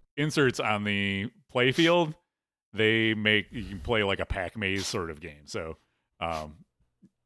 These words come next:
using the flipper buttons, you would navigate your way around a little maze in the beginning. So, uh,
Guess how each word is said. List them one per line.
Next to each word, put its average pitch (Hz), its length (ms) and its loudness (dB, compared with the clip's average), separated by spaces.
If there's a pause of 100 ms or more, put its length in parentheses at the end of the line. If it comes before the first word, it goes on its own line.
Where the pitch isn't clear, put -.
(540)
using 127 300 0
the 104 80 0
flipper 123 240 2
buttons, 95 500 -2
you 110 120 -4
would 95 220 -6
navigate 98 440 2
your 92 100 0
way 90 140 0
around 87 460 -2 (320)
a 95 80 0
little 92 240 4
maze 87 400 -4
in 110 180 -12
the 87 80 -12
beginning. 82 440 -4
So, 87 340 -2 (420)
uh, 87 440 0